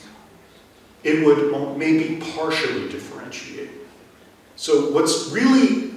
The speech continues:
missing here for planetary science is that unlike astronomy, which has an H R diagram for stars, there is no H R diagram for planets. We're still trying to figure out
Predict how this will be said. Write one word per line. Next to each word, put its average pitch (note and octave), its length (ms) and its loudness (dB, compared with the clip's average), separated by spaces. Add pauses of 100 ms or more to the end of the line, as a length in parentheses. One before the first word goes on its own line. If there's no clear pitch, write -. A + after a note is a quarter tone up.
(120)
missing - 680 2
here - 420 -12 (640)
for - 260 -2
planetary - 640 0
science - 800 -8 (160)
is C#3+ 160 -6
that C#3+ 240 2
unlike D3 720 4 (180)
astronomy, - 840 0
which B2+ 160 -6
has B2 200 -4
an A#2+ 120 -6
H A#2+ 220 -4
R B2 120 -2
diagram A2 640 0
for G#2+ 100 -10
stars, - 760 -4 (160)
there D3+ 260 2
is F3 360 0
no C3+ 260 -2
H A#2+ 260 -2
R A2 140 0
diagram G#2 800 -4 (260)
for A2 180 -4
planets. - 960 -10 (640)
We're A#2+ 100 -6
still F3+ 500 4
trying D#3+ 320 -2
to - 80 -2
figure - 680 -4
out G#2 360 -2